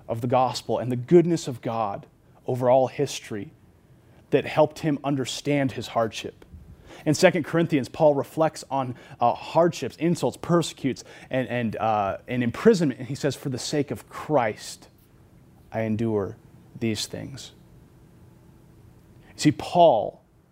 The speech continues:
though dying in a manner he thought he would never die, in a place he never wanted to stay, still delighted in the gospel,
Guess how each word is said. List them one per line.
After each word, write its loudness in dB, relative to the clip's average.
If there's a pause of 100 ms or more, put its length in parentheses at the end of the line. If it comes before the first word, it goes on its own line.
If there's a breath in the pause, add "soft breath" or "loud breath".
(1080)
though 0
dying 4
in -2
a -2
manner -4
he -10
thought -2
he -10
would -4
never -2
die, -8 (240 loud breath)
in -4
a -4
place -2
he -6
never 0
wanted -4
to -10
stay, -8 (1700)
still 0
delighted -2
in -10
the -10
gospel, -12